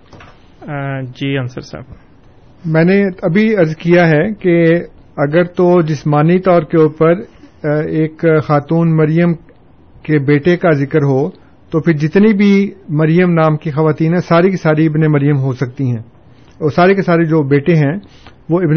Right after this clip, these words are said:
Speaker 2: مریم کہلا سکتے ہیں، اس لیے کہ ان کی والدہ کا نام مریم ہے، تو آپ کہیں جی کہ سارے کے سارے ابن مریم ہیں۔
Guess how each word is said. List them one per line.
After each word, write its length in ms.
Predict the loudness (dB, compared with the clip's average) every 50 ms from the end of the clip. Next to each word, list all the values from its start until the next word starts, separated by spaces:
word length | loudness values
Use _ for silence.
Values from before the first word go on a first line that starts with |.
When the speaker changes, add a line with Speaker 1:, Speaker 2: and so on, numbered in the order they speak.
| 2 2
Speaker 2:
مریم 240 | 4 2 2 2 2
کہلا 240 | 2 2 2 2
سکتے 320 | 0 -2 -6 -10 -6 -4 -4
ہیں، 160 | -4 -4 -6 -10 -10
اس 200 | -10 -8 -2 -2
لیے 100 | -2 0
کہ 60 | 0
ان 80 | -2
کی 80 | -2 0
والدہ 260 | 2 2 2 2 2
کا 120 | 0 0 0
نام 180 | 0 0 2
مریم 320 | 2 2 2 2 0 0 0
ہے، 140 | -2 -2 -6 -10 -18 -20 -20 -20 -20 -20 _ -20 -20 -12
تو 80 | -6
آپ 200 | -6 -4 -4 0
کہیں 140 | 0 0 2
جی 140 | 2 0 0
کہ 100 | 0 0
سارے 240 | 0 0 0 0 0
کے 60 | -2
سارے 240 | -2 -2 0 0 0
ابن 120 | 0 0
مریم 420 | 0 0 0 -2 -2 -2 -4 -2
ہیں۔ 120 | -4 -4